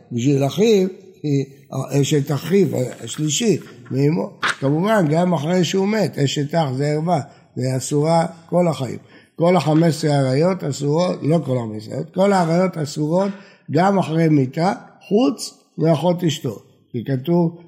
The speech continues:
"לא תישא בחייה", אחרי מיתה, מיתה, מכל אסור. ואשת אחיו שלא היה בעולמו. טוב, זה מקרה שצריך להסביר אותו. הדין שכי ישבו אחים יחדיו, דווקא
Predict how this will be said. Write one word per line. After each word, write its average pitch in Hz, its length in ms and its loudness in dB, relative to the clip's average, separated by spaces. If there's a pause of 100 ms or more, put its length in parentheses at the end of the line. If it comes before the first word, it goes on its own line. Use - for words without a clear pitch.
(120)
"לא 143 140 2
תישא 160 460 0
בחייה", 175 600 4 (140)
אחרי 160 300 0
מיתה, 143 320 0 (200)
מיתה, 135 380 -2 (100)
מכל 147 380 -4
אסור. 95 180 -16 (1700)
ואשת 190 680 2
אחיו 123 360 2 (520)
שלא 190 560 2
היה 208 300 4
בעולמו. 180 640 4 (400)
טוב, 117 240 -6
זה 165 180 4
מקרה 165 360 2
שצריך 143 240 0
להסביר 127 460 2
אותו. 131 380 -4 (420)
הדין 175 540 4
שכי 143 400 0
ישבו 165 640 4
אחים 165 380 2
יחדיו, 139 580 2 (640)
דווקא 190 460 2